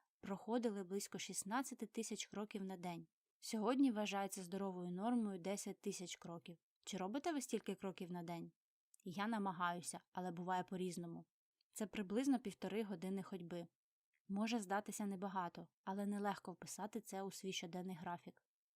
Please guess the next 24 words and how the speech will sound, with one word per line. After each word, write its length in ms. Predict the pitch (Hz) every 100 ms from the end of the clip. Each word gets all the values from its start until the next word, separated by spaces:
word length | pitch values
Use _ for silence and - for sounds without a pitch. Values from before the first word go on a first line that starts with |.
| _ _
Або 220 | - 185 196
просто 340 | 208 - 220
не 100 | 202
хочеться. 520 | - - - - 180 - _ _ _ _ _
І 100 | 226
ходьба — 500 | - 214 185 196 269
це 200 | 285 233
ще 220 | 262 254
не 120 | 247 240
все. 360 | - 185 180 - _ _
Ваше 320 | 185 226 - 208
тіло 340 | - 247 285
також 320 | 208 233 247
потребує 540 | - 202 185 180 226 -
аеробних 600 | 220 240 202 190 180 180
вправ, 380 | - - 175 170
силових 640 | - - 226 220 180 190 -
тренувань, 580 | 180 175 170 170 170 -
розтяжки 760 | 214 220 - 190 180 - - - -
та 100 | 208
тренувань 600 | - 202 190 180 233 226
на 100 | 180
рухливість 500 | 170 202 196 190 -
суглобів, 520 | 185 185 185 170